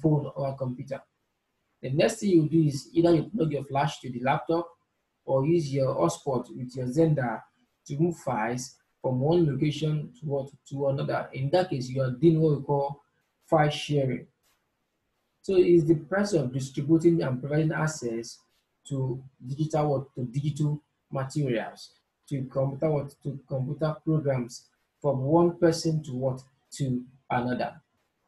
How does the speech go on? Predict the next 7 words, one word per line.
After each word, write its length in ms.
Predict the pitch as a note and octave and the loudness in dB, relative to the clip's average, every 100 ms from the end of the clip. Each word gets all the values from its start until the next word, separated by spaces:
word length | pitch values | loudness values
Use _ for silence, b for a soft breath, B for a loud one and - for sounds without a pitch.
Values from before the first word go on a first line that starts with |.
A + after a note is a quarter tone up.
| _ - | _ 0
Ability 800 | B2 A#2+ - C3+ D#3 E3 D#3+ | 0 -2 -10 -4 0 0 0
to 100 | - | -4
distribute, 840 | A#2+ B2+ B2 C#3 C3 D#3 E3+ E3 - | -6 -6 -8 -8 -2 4 6 6 0
to, 120 | B2 | -14
to 300 | A#2+ B2+ A#2+ | -12 -10 -6
disseminate 640 | C#3 C3+ C#3 C#3 D3+ E3+ - | -6 -4 -4 0 4 2 2
files 600 | E3 D#3 C3+ A2 - - | -4 0 0 -2 -8 -18